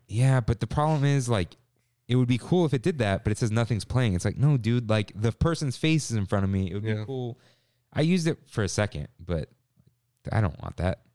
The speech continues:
Speaker 2: Yeah, I definitely have one AirPod in my ear, ninety percent more than I have two.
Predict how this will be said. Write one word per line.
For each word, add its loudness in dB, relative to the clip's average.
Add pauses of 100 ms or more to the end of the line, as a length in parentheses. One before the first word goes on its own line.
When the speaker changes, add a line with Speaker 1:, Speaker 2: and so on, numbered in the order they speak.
(120)
Speaker 2:
Yeah, -2
I 0
definitely -2
have -2 (760)
one -2
AirPod -2
in -6
my -4
ear, -4 (680)
ninety -2
percent -2
more -2
than -4
I 0
have -2
two. -12